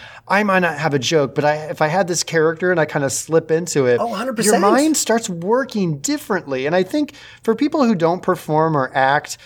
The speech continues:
Speaker 1: that seems really odd and foreign and doesn't make a lot of sense. But I think for
Speaker 2: Yeah.
Speaker 1: anybody who has that kind of performance background or interest or whatever, you kinda get that. Like, "Yeah,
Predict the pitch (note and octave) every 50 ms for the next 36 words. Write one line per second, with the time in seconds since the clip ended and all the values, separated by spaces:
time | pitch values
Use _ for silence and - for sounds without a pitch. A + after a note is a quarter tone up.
0 | - - - - - F3 D#3+ - - C4 C#4+ C4+ G#3 F#3+ G#3 G3+ F#3 D#3+ - -
1 | B2 B2 C3 C#3+ D#3+ F3+ F#3 F3 D3 B2+ A#2+ A2+ G#2+ - _ _ - - - C#3
2 | D3+ F3 G#3+ A#3+ B3+ A3+ F3 C#3+ C3+ B2+ A#2 A#2 - C#3 C#3+ D#3+ E3 D3+ D3 C#3+
3 | - C3+ C3+ C3+ C3 B2 A#2+ - - - B2+ B2 C3+ F3 F3+ - - - - E3
4 | F3 F3 A#3+ A#3 G3+ G#3+ A3+ E3+ E3+ F#3+ G3 G3 G3 G3 F#3+ F3 E3 D3+ C#3 C3
5 | C3+ B2 B2+ C#3 C#3+ C#3+ C#3+ D3 C#3+ C#3 C#3 - - C3 C3+ C3+ C3+ C3+ C3+ C3
6 | B2+ - _ _ _ _ _ - D3+ C#3 - - D3 C#3+ D3 D3 C#3+ C3 - A#2
7 | G#2+ B2+ B2 B2+ A#2+ - C#3+ C#3 C#3 C#3 C#3 B2+ A#2+ A#2+ A#2+ C#3 C3+ C3+ - -
8 | C#3 C3 C3 B2+ - - B2+ A#2 A2+ G#2+ G#2+ A#2 A2 A2+ A2+ A#2 C#3+ F#3 G#3+ B3
9 | A3+ - - - - - _ _ _ A#3 D3 E3+ E3 - A#3 C4+ D4+ A3 C3+ A#2
10 | C3+ C#3 C#3 - A#2 G#2 G2+ G#2 G#2+ A2+ A#2 A#2 A2 - - A3+ B3 A#3+